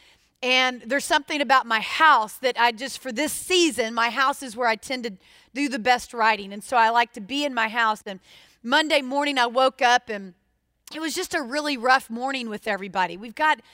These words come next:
it feels like we've got fifty people in the house, even though it's just seven and three dogs, but that's a lot. And everyone kinda had a rough start. And once everybody got out, I sat down and I was just, um,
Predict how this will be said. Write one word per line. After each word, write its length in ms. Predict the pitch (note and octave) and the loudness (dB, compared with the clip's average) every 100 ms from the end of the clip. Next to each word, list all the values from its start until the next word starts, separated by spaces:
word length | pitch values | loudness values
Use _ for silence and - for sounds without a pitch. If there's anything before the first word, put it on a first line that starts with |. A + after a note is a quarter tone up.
| - - | -20 -12
it 80 | - | -6
feels 360 | E4 G#4 G4+ | 0 2 2
like 220 | F4+ D#4+ | 0 0
we've 160 | C#4+ A#3 | -2 -2
got 220 | C4 A3+ | 0 0
fifty 340 | - C#4 - A#3 | -2 -12 -10 -12
people 380 | - A#3 G#3+ | -10 -10 -8
in 80 | G3+ | -8
the 80 | G3 | -6
house, 280 | G3+ G3+ G3+ | -4 -4 -4
even 240 | B3+ A#3 A#3+ | -10 -8 -4
though 100 | A3+ | -4
it's 220 | A3 - | -4 -8
just 220 | A#3+ - | -10 -8
seven 440 | - A#3 A3 A3 | -2 0 0 -4
and 180 | G3+ G3 | -8 -12
three 220 | - A#3+ | -10 -10
dogs, 460 | G#3+ G#3 F#3+ F3+ F3 | -4 0 0 -2 -6
but 180 | G3 A3 | -8 -2
that's 240 | D4 D#4+ | -2 -2
a 60 | A#3 | -6
lot. 280 | F#3+ E3+ - _ - - - - _ | -4 -4 -8 _ -20 -20 -20 -20 _
And 320 | D4 D4+ C#4 - | 4 4 4 4
everyone 480 | E4 F#4 F#4+ F4+ | 4 4 0 0
kinda 220 | D4+ F#4+ F#4+ | 0 0 4
had 180 | F4 | 4
a 60 | D#4 | 2
rough 280 | C#4 D#4 D4+ | 2 0 0
start. 480 | - - A#3+ G#3+ G3 _ - | -6 2 4 4 0 _ -8
And 160 | C4 | -4
once 240 | C#4 E4 - | 0 -2 -2
everybody 420 | D#4+ D4+ D4 C#4 | -4 2 2 2
got 240 | A3+ C4 | 2 2
out, 280 | B3 B3 A#3 _ _ _ _ - | 6 4 4 _ _ _ _ -2
I 100 | - | 0
sat 400 | D4 - F#4 E4+ | 0 4 4 4
down 340 | C4 D4+ D4+ C#4+ | 2 2 2 2
and 120 | C4 | 2
I 100 | C4 | 2
was 200 | C4+ A3 | 0 -6
just, 340 | D#4+ F4+ - | -6 -6 -2
um, 360 | C#4 A#3+ A3 | 0 0 0